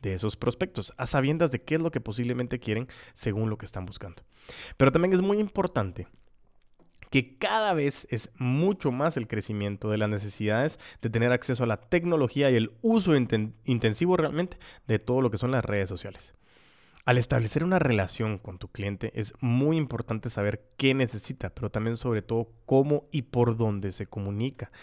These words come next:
Esto lo hemos hablado cu-, muchísimas veces anteriormente. ¿Cuál es el método ideal de comunicación con tu prospecto? La tecnología ofrece muchísimas alternativas que podrían, ¡pum!, explotar, potenciar exponencialmente tu estrategia en ventas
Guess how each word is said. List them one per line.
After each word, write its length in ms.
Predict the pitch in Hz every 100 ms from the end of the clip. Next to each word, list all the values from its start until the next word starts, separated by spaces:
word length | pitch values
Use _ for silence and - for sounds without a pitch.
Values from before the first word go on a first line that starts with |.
| - -
Esto 160 | -
lo 80 | 175
hemos 160 | 180 139
hablado 320 | 120 143 143
cu-, 140 | 135 -
muchísimas 560 | 113 113 165 170 135
veces 240 | 123 135 131
anteriormente. 580 | 104 101 98 95 90 -
¿Cuál 220 | - 139
es 100 | 139
el 80 | 127
método 380 | 117 127 131 117
ideal 240 | 101 107
de 80 | 120
comunicación 520 | 117 104 98 98 104
con 140 | 98 101
tu 100 | 104
prospecto? 480 | 117 - - - - - - - - - - - - - -
La 140 | 170
tecnología 480 | 233 233 220 214 262
ofrece 280 | 214 208 226
muchísimas 840 | 156 147 127 - 196 208 226 220
alternativas 680 | 165 117 98 101 90 147 165
que 80 | 123
podrían, 480 | 104 104 131 160 156 - - - _ -
¡pum!, 260 | - - 175 - - - - - -
explotar, 640 | 127 - - 110 131 135
potenciar 540 | 131 117 107 117 - -
exponencialmente 1300 | 117 - 131 117 107 101 - 139 139 131 131 127
tu 220 | 113 - 127
estrategia 540 | - 123 120 110 -
en 120 | 117
ventas 420 | 107 107 110 110